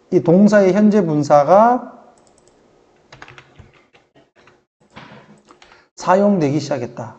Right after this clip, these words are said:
됐니? 그리고 뒤에는 수동태.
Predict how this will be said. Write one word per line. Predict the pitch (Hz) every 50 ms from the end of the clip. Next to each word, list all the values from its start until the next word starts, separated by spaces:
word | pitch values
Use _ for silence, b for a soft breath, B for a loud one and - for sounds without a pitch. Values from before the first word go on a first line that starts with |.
| _ _
됐니? | - 156 151 151 160 185 202 - - - - - - - - _ _ _ _ _ _ _ _ _ _ _ _ _ _ _ _ _ _ _ _ _ _ _ _ _ _ _ _ _
그리고 | - 156 160 156 151 127
뒤에는 | 135 151 156 147 139
수동태. | 131 - 147 147 147 143 - - 120